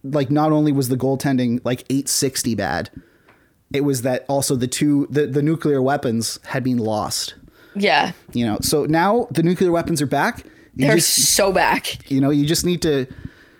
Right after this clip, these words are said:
Speaker 1: you need to make sure Chernobyl is contained a little bit,
Speaker 2: Yep.
Speaker 1: and then, hey, we'll be, we'll be producing energy again.
Speaker 2: Exactly.
Speaker 1: An, an incredi-
Speaker 2: Jesus.
Speaker 1: an incredible, uh, metaphor that I just pulled together at the top of my head. Be great. Um, do you, you have tax right off the dog?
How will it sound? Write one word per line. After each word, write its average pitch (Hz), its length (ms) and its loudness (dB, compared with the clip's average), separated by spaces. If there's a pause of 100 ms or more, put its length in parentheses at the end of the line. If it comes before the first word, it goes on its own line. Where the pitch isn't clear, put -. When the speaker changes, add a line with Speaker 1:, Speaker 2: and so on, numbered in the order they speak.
(240)
Speaker 1:
you 156 120 -2
need 156 100 -2
to 151 180 0
make 170 200 0
sure 180 180 -2
Chernobyl 175 560 2
is 151 120 -2
contained 175 480 0
a 180 40 2
little 175 240 2
bit, 208 200 2
Speaker 2:
Yep. 330 120 4
Speaker 1:
and - 80 6
then, 156 260 2
hey, 175 140 2
we'll 156 180 2
be, 160 160 2
we'll 170 160 0
be 160 160 2
producing 190 540 0
energy 156 360 0
again. 104 320 0
Speaker 2:
Exactly. 240 640 2
Speaker 1:
An, - 240 4
an 180 280 0
incredi- 208 420 2 (100)
Speaker 2:
Jesus. 185 480 -2
Speaker 1:
an 202 140 4
incredible, 202 960 2
uh, 156 240 2
metaphor 165 800 0
that 135 360 -2
I 135 160 0
just 131 220 -2
pulled 143 180 0
together 123 400 0
at 123 140 -2
the - 60 -8
top 120 140 -2
of 110 60 -6
my 123 80 -2
head. 107 240 -2
Be 127 80 0
great. 117 320 -2
Um, 165 340 2 (760)
do 135 80 0
you, 139 80 0
you 147 100 2
have 151 80 0
tax 160 260 0
right 156 120 2
off 156 100 2
the 160 80 2
dog? 175 380 2